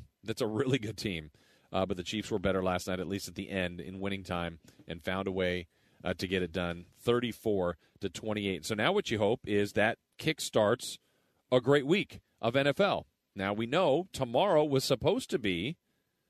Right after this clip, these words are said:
the Raiders and the Browns. And as we told you off the top of the show, that game now has been moved. The Browns were the most vocal team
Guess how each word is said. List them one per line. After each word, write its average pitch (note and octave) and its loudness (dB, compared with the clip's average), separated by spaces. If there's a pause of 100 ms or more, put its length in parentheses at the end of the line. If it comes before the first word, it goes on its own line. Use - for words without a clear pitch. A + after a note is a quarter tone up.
(160)
the D3 2
Raiders F3 0 (240)
and B2 -4
the C#3+ -4
Browns. B2 -2 (380)
And F2+ -6
as G2 -8
we G#2 -4
told A2 0
you G#2 0
off G2 -2
the G2 -8
top G#2 0
of F2 -12
the F#2+ -10
show, G#2+ 0
that G#2 0
game G#2+ -4
now G2 -2
has F#2+ -2
been G#2+ -6
moved. F#2+ -4
The G2+ -4
Browns A2 -2
were G#2+ -4
the G2 -2
most A2+ -2
vocal C3 0
team A2+ -6